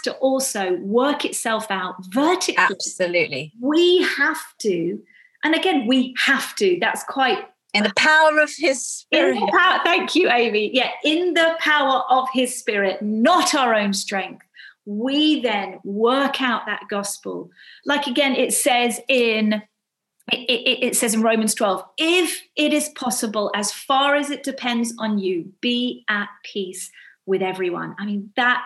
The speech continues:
Speaker 1: is a challenge, isn't it? Be at peace with everyone. So far as it depends on you, you do everything you can to be at peace with others. Um, yeah,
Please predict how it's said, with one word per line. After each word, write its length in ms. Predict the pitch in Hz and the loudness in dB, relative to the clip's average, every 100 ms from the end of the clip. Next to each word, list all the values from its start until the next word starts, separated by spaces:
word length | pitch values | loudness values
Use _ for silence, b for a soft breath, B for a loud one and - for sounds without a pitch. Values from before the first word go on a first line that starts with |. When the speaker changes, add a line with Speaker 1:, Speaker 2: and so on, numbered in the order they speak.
| - | -4
Speaker 1:
is 240 | 220 208 208 | 0 0 -2
a 160 | 196 190 | -6 -6
challenge, 480 | - 190 180 180 190 | -4 -6 -8 -10 -8
isn't 200 | 185 180 | -8 -10
it? 100 | - - | -14 -10
Be 200 | 220 226 | -6 -2
at 100 | 233 | -4
peace 220 | - 208 202 | -4 -4 -4
with 80 | - 196 | -8 -10
everyone. 280 | 190 180 | -8 -8
So 120 | - 202 | -8 -8
far 380 | - 277 302 339 | -4 0 2 4
as 120 | 320 | 2
it 80 | 302 | -2
depends 320 | 302 277 254 | -2 -2 -4
on 120 | 240 | -4
you, 160 | 208 196 | -2 0
you 400 | 226 330 349 262 | 2 4 2 2
do 280 | 262 247 208 - | -2 -2 -4 0
everything 640 | 330 370 392 392 320 294 | 0 2 -2 -2 -4 -4
you 180 | 262 269 | -4 -4
can 360 | - 208 190 185 - B B - | -4 -6 -4 -8 -14 B B -6
to 100 | 226 | -4
be 200 | 208 202 | -2 -4
at 120 | - | -4
peace 400 | 220 190 185 - B B - | -6 -4 -6 -12 B B -6
with 140 | 202 | -2
others. 440 | 190 185 175 - - B B | -2 -4 -6 -10 -16 B B
Um, 460 | 208 196 190 190 196 _ _ _ _ _ _ | -4 -2 -2 -4 -10 _ _ _ _ _ _
yeah, 320 | 202 196 180 | -2 -2 -2